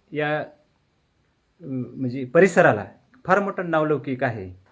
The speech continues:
म्हणजे वेगवेगळ्या क्षेत्रात या महादुमाळ्यातील लोक पोचलेले आहेत. आता एक तुम्ही तरुण पिढी या क्षेत्रात आता उतरत आहात,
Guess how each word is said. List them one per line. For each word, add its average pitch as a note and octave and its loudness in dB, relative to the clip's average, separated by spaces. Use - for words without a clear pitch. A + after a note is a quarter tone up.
म्हणजे B2+ -8
वेगवेगळ्या C#3 -4
क्षेत्रात C#3 -8
या C3 -2
महादुमाळ्यातील C#3+ -6
लोक C#3 -10
पोचलेले C3 -2
आहेत. A2 -4
आता B2+ -8
एक D3+ -8
तुम्ही E3+ -6
तरुण G3 2
पिढी E3+ -6
या C#3 -2
क्षेत्रात C#3 -6
आता C3 -10
उतरत B2+ -4
आहात, A#2 -6